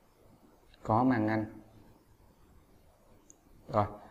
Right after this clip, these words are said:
bạn sẽ thu được là natri hydroxit ở cathode,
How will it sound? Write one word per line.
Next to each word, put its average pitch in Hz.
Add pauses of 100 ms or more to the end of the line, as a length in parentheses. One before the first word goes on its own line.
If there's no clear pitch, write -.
(160)
bạn 123
sẽ 127
thu -
được 117
là 107
natri 120
hydroxit 117 (220)
ở 104
cathode, 127